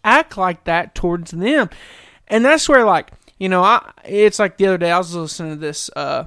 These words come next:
I was listening to a country singer. He put a song out about all the differences in the world right now and how there's a bridge that needs to be gapped and we can do it and all these things. And I thought, how many people right now notice all of the evil that's going on in the world,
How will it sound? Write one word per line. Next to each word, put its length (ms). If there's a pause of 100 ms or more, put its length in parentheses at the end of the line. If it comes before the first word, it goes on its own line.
I 80
was 120
listening 300
to 40
a 40
country 360
singer. 320
He 80
put 160
a 60
song 400
out 240
about 280
all 200
the 260 (140)
differences 560
in 80
the 40
world 320
right 160
now 280
and 80
how 240 (240)
there's 180
a 80
bridge 520
that 140
needs 280
to 80
be 80
gapped 420
and 140
we 100
can 220
do 220
it 40
and 100
all 80
these 160
things. 160 (400)
And 160
I 120
thought, 260
how 180
many 140
people 320
right 200
now 400 (260)
notice 320
all 160
of 80
the 120
evil 240
that's 200
going 180
on 80
in 80
the 60
world, 300